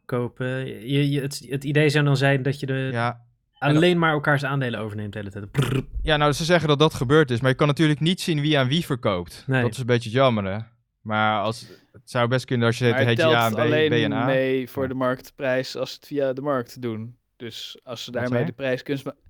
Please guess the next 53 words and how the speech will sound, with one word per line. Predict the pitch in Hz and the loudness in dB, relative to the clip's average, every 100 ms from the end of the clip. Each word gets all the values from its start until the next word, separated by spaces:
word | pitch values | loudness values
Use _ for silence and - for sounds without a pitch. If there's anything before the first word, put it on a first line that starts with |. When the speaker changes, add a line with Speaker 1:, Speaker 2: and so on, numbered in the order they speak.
| - - | -20 -20
Speaker 3:
het | - | -8
telt | - 160 | 0 2
Speaker 2:
Ja. | 151 | 2
Speaker 3:
alleen | 156 156 | 2 2
mee | 147 139 | 2 2
voor | - 139 | 0 -2
de | 131 | -2
marktprijs | 143 139 - - 131 120 120 - | 0 -2 -2 -6 0 0 0 -6
Speaker 2:
Ja. | - 120 | 0 2
Speaker 3:
als | 107 | 2
ze | 123 117 | 0 -4
de | |
market | 123 131 127 | -4 -6 -6
value, | 123 117 113 | -4 -2 -2
als | 113 | -2
ze | 110 | -4
Speaker 2:
Ja. | |
Speaker 3:
het | 98 | -4
via | 135 127 | -2 -2
de | 139 | 0
markt | 151 117 - | -2 -2 -6
doen. | 127 | -6
Speaker 2:
Ja, | 113 104 - | -4 -6 -8
precies. | 113 117 104 - | -12 -8 -8 -8
Speaker 3:
Dus | - - - | -12 -12 -6
als | 120 - | -4 -4
ze | - | -2
dan | 123 120 107 - | -2 -2 -8 -6
iemand | 131 131 | -2 0
anders, | 139 135 127 - - | 0 0 -2 -4 -6
als | 131 | -4
ze | |
daarmee | 151 160 160 | 0 2 2
de | |
prijs | 156 160 165 | 2 0 0
kunstmatig | 170 151 156 170 143 | 0 0 0 0 0
laag | 139 156 160 | 0 0 0
maken | 139 123 113 127 | -2 -2 -2 -4
en | 120 127 | -6 -6
iemand | 135 | -6
anders | 135 135 | -4 -2
Speaker 2:
Ja. | 104 | -2
Speaker 3:
koopt | 143 143 | -2 -2
het | 135 | -6
voor | - 120 | -8 -8
de | |
kunstmatig | 127 127 131 123 - | -6 -8 -6 -8 -6
lage | 127 123 135 | -6 -6 -6
prijs, | 143 139 120 | -4 -2 0
Speaker 2:
Ja. | |
Speaker 3:
zijn | 127 104 | 0 0
ze | |
genaaid. | 139 147 117 - | -2 -4 -6 -10